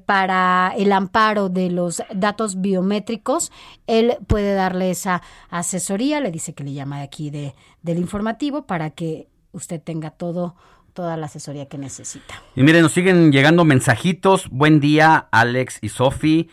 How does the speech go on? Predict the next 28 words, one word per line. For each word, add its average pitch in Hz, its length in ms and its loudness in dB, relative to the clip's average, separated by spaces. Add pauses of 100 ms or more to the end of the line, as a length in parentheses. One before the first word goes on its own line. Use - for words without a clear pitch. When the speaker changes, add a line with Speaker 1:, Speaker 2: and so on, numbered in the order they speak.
(240)
Speaker 2:
A 107 160 0
todo 143 280 2
esto, 139 300 -2
¿existe 180 380 -4
alcalde, 151 540 0
alcaldesa 113 600 -2
en 107 120 0
Tláhuac? 123 380 2 (460)
¿Alguien 147 360 2
que 113 120 -4
salga 127 380 2
a 113 60 4
velar 110 320 0
por 113 100 -8
las 101 160 -2
necesidades 101 800 -4
de 98 100 -6
los 90 220 -8
afectados 110 760 -2 (480)
y 107 180 -4
deudos 117 580 -2
de 101 80 -4
la 92 180 -4
tragedia 107 540 -4
de 98 60 -4
la 90 100 -2
línea 98 340 -2
doce? 92 400 -8